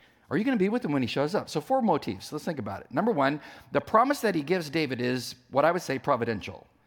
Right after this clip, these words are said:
So he, he takes David from being a lowly shepherd and, you know, walking around the hillsides outside of, uh, uh, Jerusalem in Bethlehem area. I've, I've been all over those hillsides with my tour groups.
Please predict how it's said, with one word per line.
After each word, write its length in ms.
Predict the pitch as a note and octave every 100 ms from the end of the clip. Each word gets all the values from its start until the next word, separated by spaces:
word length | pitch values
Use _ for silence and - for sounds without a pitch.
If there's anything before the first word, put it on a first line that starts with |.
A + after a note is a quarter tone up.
| _ - - -
So 300 | - E3 D3 - - -
he, 200 | G#3+ -
he 160 | - F#3
takes 320 | - C4 B3+ F3
David 560 | G#3 A#3 D3 B2+ C3 - _ -
from 340 | - D#3 C#3+ C#3 B2+
being 340 | F#3 G3+ F3
a 120 | C3
lowly 400 | C3 D3+ A#3 B3+
shepherd 400 | G3+ F#3+ E3 D3
and, 140 | C3 C3
you 100 | C#3+
know, 220 | B2 B2 - - -
walking 400 | C#3 F3 A3 G#3+
around 200 | G3 F3+
the 60 |
hillsides 580 | C#3+ E3+ E3 E3 D#3+ D#3
outside 380 | E3 D#3+ E3 D3+
of, 180 | C#3 B2
uh, 200 | B2 A#2 - - -
uh, 160 | A#2 G#2
Jerusalem 560 | A#2+ D#3 E3+ C3+ A#2+
in 140 | B2+ A#2+
Bethlehem 460 | C#3+ E3 C3+ B2+
area. 360 | A#2 C3+ A#2+ A#2
I've, 120 | D3+
I've 180 | D#3 F3+
been 160 | F#3 D#3+
all 160 | E3
over 100 | D#3
those 200 | B2+ G#2+
hillsides 440 | D3+ D3+ A2 G#2 A2
with 140 | A2+
my 120 | A2+
tour 220 | G2+ D3+
groups. 340 | B2+ A2 G#2